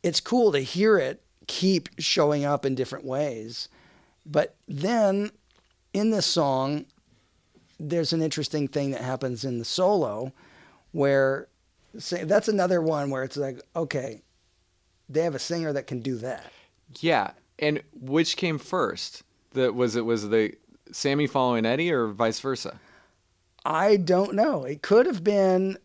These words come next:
Speaker 1: a planned thing because it reminds me, and I don't know if it's Dazed and Confused or it's some Led Zeppelin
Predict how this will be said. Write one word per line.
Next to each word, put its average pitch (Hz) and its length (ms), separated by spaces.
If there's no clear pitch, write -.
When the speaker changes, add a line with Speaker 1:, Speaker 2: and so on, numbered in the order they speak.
Speaker 1:
a - 60
planned 180 440
thing 196 280
because 156 340
it 156 100
reminds 147 680
me, 147 200
and 147 160
I 165 100
don't 226 200
know 185 320
if - 180
it's 127 180
Dazed 160 720
and 123 100
Confused 202 800
or 143 320
it's 156 140
some 214 600
Led 156 320
Zeppelin 135 720